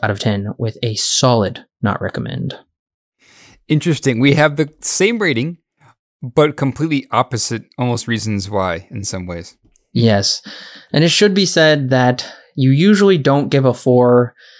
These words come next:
Speaker 1: Alan, and you recommend it, but only on special occasions or for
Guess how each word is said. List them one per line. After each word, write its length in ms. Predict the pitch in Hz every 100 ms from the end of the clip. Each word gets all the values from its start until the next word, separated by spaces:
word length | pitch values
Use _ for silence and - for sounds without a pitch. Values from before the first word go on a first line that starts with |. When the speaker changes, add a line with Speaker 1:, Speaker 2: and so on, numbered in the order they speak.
| _
Speaker 1:
Alan, 420 | 110 113 117 120 113
and 340 | 117 117 113
you 200 | 113 110
recommend 540 | 113 - 117 120 123
it, 400 | 123 120 - - _ _ _ -
but 140 | 123
only 220 | 127 127
on 120 | 123 113
special 340 | - - 110
occasions 960 | 98 - 110 107 107 104 101 98 - - _ _ -
or 140 | 113
for 560 | 107 117 104 104 101